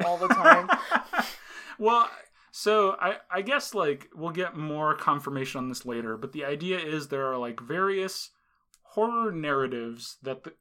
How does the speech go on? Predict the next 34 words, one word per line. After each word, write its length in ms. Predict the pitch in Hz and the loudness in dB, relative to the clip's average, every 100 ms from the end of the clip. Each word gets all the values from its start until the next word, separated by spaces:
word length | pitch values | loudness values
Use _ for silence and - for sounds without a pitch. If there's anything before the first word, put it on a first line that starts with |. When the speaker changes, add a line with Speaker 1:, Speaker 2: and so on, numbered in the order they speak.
| - | -16
Speaker 2:
governments 600 | 131 165 185 226 233 226 - | 0 0 2 2 2 0 -4
across 480 | - - 175 202 | -8 0 2 2
the 120 | - 196 | -2 -4
world 440 | 156 156 160 156 | -2 0 2 2
are 180 | 131 131 | 0 -2
engineering 1000 | 196 208 208 190 165 165 170 139 131 131 123 | -4 -2 0 -2 -4 -2 0 0 0 -4 -6
to 260 | - - 185 - | -8 -6 -6 -2
happen 640 | 180 165 135 117 113 117 - _ _ _ _ | 2 2 0 -6 -4 -6 -10 _ _ _ _
in 160 | - 143 | -8 -4
order 300 | 151 143 143 | 0 0 -2
to 560 | 139 147 143 139 135 131 _ _ _ _ _ _ _ _ | -6 -8 -8 -6 -8 -12 _ _ _ _ _ _ _ _
appease 540 | 143 139 175 165 151 - | -8 -8 -8 -6 -6 -4
some 200 | 156 151 | -6 -4
sort 220 | 151 139 | -2 0
of 140 | 127 117 | 0 -6
ritual. 580 | - 131 - 120 104 110 135 | -4 -4 -2 -8 -8 -10 -4
And 100 | 131 | -4
I 60 | |
guess, 320 | 131 151 - | -2 -2 -4
like, 360 | 147 123 117 - _ _ _ _ - | -4 -4 -4 -12 _ _ _ _ -12
Speaker 1:
But 120 | 233 | -10
they 100 | 240 | -10
still 240 | 233 302 | -10 -8
gotta 180 | 294 196 | -4 -4
fill 200 | 175 190 185 | -4 -4 -4
up 140 | 175 | -6
the 100 | 165 | -10
little 220 | 160 160 | -10 -12
symbols, 560 | - 202 190 160 151 - | -8 -8 -8 -12 -18 -16
so 180 | - 180 | -14 -12
what's 240 | 185 196 | -12 -12
that 180 | 208 202 | -10 -10
all 220 | 185 - - | -10 -12 -16
about? 240 | - - | -18 -20